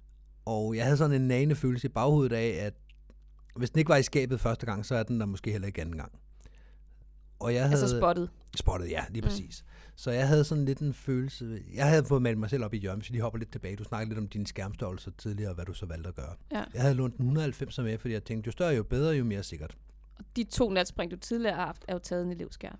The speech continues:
Speaker 1: Yes. Fordi jeg har, øh, jeg har det godt med at have ekstra skærm over hovedet, og hvis jeg ikke kan fla-, hvis jeg ikke kan se til at flære, så kan jeg stadigvæk lande.
Speaker 2: Mhm.
Speaker 1: Så det var, det var med det mindset, jeg havde taget skærmen med derned.
Speaker 2: Ja.
Speaker 1: Står dernede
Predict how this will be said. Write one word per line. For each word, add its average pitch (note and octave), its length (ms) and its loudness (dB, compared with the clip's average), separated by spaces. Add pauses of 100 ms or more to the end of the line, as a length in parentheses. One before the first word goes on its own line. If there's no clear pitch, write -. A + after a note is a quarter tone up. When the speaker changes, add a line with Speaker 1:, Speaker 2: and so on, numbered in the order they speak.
Speaker 1:
Yes. - 280 -2 (680)
Fordi A#2 200 -2
jeg A2+ 160 0
har, G#2 260 2
øh, G2 80 -4 (680)
jeg A#2 80 -2
har C3+ 120 2
det A2+ 100 -4
godt - 200 -2
med F#3+ 80 -2
at E3+ 80 -2
have C3 140 -2
ekstra D3 240 -6
skærm D3 260 -2
over C#3 140 2
hovedet, B2+ 320 0
og G#2+ 260 -2
hvis F#2+ 260 -8
jeg A2 60 -2
ikke A2 120 -6
kan A#2+ 120 -4
fla-, G2+ 260 -2
hvis G#2+ 120 -4
jeg A2+ 60 -2
ikke B2+ 100 -6
kan C#3+ 100 0
se D3 160 -2
til B2+ 120 -2
at G#2 60 -2
flære, A#2+ 280 0
så A#2+ 120 -8
kan B2+ 100 -2
jeg G#2+ 80 0
stadigvæk F2 340 -6
lande. D2+ 220 -8 (140)
Speaker 2:
Mhm. A3+ 240 0 (300)
Speaker 1:
Så - 180 -8 (380)
det F3 80 4
var, E3+ 80 6
det F3 120 4
var E3+ 60 4
med C#3 160 4
det C#3+ 100 2
mindset, C#3 340 -2
jeg G#2 80 -2
havde A2 100 -4
taget G#2+ 160 -4
skærmen G2 240 -6
med F2 80 -8
derned. C3 300 -2 (160)
Speaker 2:
Ja. G3+ 120 -2 (420)
Speaker 1:
Står - 300 -2
dernede D3+ 580 2